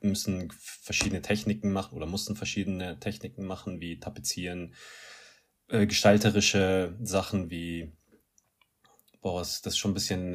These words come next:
länger her. Mm, wir mussten tapezieren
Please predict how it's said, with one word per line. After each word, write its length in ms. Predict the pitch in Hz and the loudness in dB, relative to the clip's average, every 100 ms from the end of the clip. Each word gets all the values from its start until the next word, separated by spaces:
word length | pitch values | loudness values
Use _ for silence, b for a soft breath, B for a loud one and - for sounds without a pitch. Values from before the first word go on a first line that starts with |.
| 82 | -4
länger 300 | - 92 110 | 0 4 4
her. 380 | 90 87 87 85 _ _ - | 4 0 -4 -8 _ _ -2
Mm, 400 | 95 92 90 87 - _ _ _ _ - B B B - _ _ _ | 0 0 -2 -6 -12 _ _ _ _ -12 B B B -20 _ _ _
wir 100 | 101 | 6
mussten 260 | 107 - 104 | 6 6 4
tapezieren 840 | 107 107 - - 110 131 143 - | 2 2 2 6 8 8 6 0